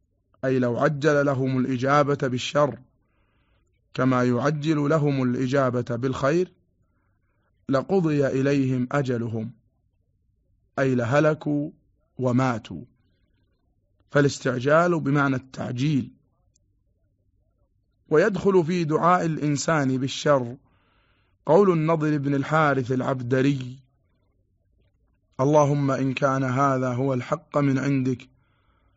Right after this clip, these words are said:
فأمطر علينا حجارة من السماء أو ائتنا بعذاب أليم". وممن فسر الآية الكريمة بما ذكرنا ابن عباس ومجاهد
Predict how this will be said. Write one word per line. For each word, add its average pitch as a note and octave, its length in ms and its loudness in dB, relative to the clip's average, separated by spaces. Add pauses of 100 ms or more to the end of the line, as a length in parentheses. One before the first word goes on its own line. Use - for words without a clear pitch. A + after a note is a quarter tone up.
(120)
فأمطر C3 540 -2
علينا B2 540 -2
حجارة C3 640 -2
من B2 200 0
السماء B2+ 760 -2 (720)
أو B2 140 2
ائتنا C3 500 -4
بعذاب B2+ 640 -2
أليم". B2 600 -4 (2500)
وممن C3 500 0
فسر C#3+ 440 0
الآية D3 500 0
الكريمة C3+ 640 -2
بما C3 360 -2
ذكرنا C3+ 640 -2 (1120)
ابن D3+ 240 -2
عباس C3+ 600 -2
ومجاهد B2+ 880 0